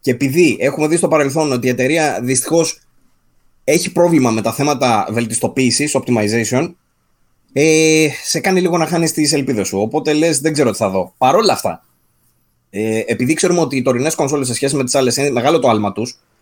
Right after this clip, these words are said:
ξέρουμε ότι θα υπάρχει μπόλικη περίσσια δύναμη και επειδή αυτή τη στιγμή στο Xbox One X,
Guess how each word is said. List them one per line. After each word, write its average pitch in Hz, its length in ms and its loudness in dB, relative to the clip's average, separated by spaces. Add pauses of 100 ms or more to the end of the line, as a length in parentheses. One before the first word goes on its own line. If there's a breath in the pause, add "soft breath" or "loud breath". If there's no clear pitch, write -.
(240)
ξέρουμε 160 260 2
ότι 151 80 -2
θα 156 60 0
υπάρχει 135 260 -2
μπόλικη 143 380 2
περίσσια 123 480 0
δύναμη 110 520 -2 (400)
και - 120 0
επειδή 131 520 0
αυτή 185 240 -2
τη 151 100 -2
στιγμή 101 500 -2 (200)
στο - 200 -2
Xbox 156 380 -2
One 147 140 2
X, 117 100 0